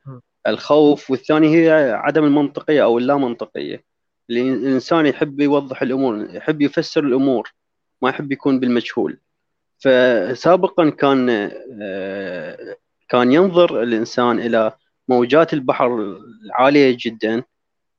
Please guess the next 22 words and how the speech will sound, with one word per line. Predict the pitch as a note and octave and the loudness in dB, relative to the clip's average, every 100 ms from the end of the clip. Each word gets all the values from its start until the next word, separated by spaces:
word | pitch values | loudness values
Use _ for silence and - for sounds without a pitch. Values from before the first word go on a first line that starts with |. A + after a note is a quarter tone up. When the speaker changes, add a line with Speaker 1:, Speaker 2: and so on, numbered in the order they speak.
| _ _ _ | _ _ _
Speaker 2:
كان | C3 C3 | 2 4
ينظر | D3 D3+ C3+ | 4 2 2
إلها، | D3+ C3+ | 0 -2
فحاول | C3+ C3+ B2 G#2+ G#2 A2+ B2+ - - - - - - - - - F#3+ G3+ F3+ | -2 0 2 0 -4 -8 -10 -12 -14 -14 -12 -14 -14 -14 -4 2 4 4 4
يعرف | F#3+ F#3 - | 2 2 2
هاي | C3+ | 0
موجات | B2+ B2 A#2 G#2+ | 0 0 -2 -4
البحر | A2 G#2+ G#2 A2+ A#2 | -6 -12 -12 -14 -14
إنه | A2+ | -12
شلون | - E3 E3+ | -2 2 2
تصير. | - G#2+ G#2 - _ - | 0 -8 -8 -12 _ -4
فمن | B2 B2+ F#3+ A3 | 0 2 0 2
يوضع | A3 F3+ D#3 - - | 2 4 2 -2 -6
كف | D#3 - | -6 0
إيده | D#3 C3 | 0 0
بالبحر | B2 D3+ C#3+ - A#2+ - _ _ _ _ _ | -2 -4 -4 -2 -4 -4 _ _ _ _ _
تصير | - F3 F3 | -2 4 4
موجات | D#3+ C#3 E3 - | 4 4 2 2
قليلة. | C#3 C#3 A#2+ F#2 - _ _ _ _ _ | 0 0 0 -4 -10 _ _ _ _ _
ف-، | C#3+ C#3 C3+ - - | 0 0 -2 -6 -16
فاستقرائيًا | - C#3+ C3+ B2 G#2+ D3+ - E3+ F3 B3 A#3+ | 0 4 4 4 -2 -6 2 4 4 4 2
بعقله، | F#3 D#3 C#3+ - G3 F#3+ | 2 0 -2 -2 0 2